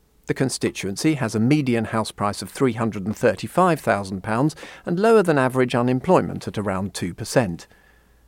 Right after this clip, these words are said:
The median income is twenty-nine percent higher than in the U K as a whole,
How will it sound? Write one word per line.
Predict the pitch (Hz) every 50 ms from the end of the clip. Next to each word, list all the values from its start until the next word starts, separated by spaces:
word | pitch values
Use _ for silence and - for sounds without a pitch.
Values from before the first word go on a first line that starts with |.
| _ -
The | -
median | 123 113 98 90 95 95 107 123
income | 160 196 196 156 - 101 80 85 87
is | 92 -
twenty-nine | - - 151 147 143 - 127 127 117 120 117
percent | 110 - - 120 110 101
higher | - - 107 104 101 104
than | 101 113 117 113
in | 117 113
the | 110 110
U | 104 104 95 95
K | - - 107
as | 95 98 101 -
a | 104
whole, | - - 127 107 85 78 101 -